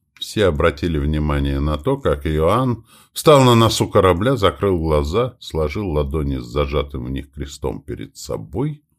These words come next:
и что-то начал шептать, вроде как молясь. Да так тихо, что никто и слов разобрать не мог. Только видели ближние, что губы едва шевелятся. А рядом на форштевне сидел один из двух его ручных воронов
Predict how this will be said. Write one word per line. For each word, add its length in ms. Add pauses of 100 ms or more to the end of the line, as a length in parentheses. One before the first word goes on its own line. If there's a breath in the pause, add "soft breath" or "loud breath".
(480)
и 220
что-то 500
начал 400
шептать, 1000 (600 soft breath)
вроде 420
как 280
молясь. 640 (460)
Да 220
так 320
тихо, 260
что 220
никто 380
и 80
слов 280
разобрать 480
не 80
мог. 300 (760)
Только 320
видели 420
ближние, 480
что 200
губы 340
едва 300
шевелятся. 920 (500)
А 160
рядом 380
на 100
форштевне 640
сидел 440
один 320
из 100
двух 240
его 240
ручных 420
воронов 560